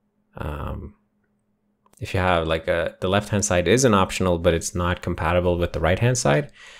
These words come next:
at the same time, like, then you will fall back to this message, which should be clear in that case, because then it would say something like, um,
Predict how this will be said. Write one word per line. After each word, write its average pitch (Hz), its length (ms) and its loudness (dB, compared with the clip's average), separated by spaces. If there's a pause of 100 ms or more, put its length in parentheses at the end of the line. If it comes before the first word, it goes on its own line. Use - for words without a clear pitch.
(240)
at 135 100 0
the 151 80 -2
same 143 240 2
time, 131 480 2 (800)
like, 104 200 2
then 110 160 4
you 110 100 4
will 110 100 4
fall 104 200 2
back 95 200 4
to 92 100 0
this 95 180 0
message, 113 440 0
which 92 520 2
should 101 240 2
be 90 120 2
clear 92 400 2
in 139 100 0
that 151 220 -2
case, 175 400 -2 (320)
because - 300 0
then 92 180 4
it 95 60 2
would 92 180 0
say 87 200 2
something 82 400 0
like, 76 360 -4 (1300)
um, 69 440 -4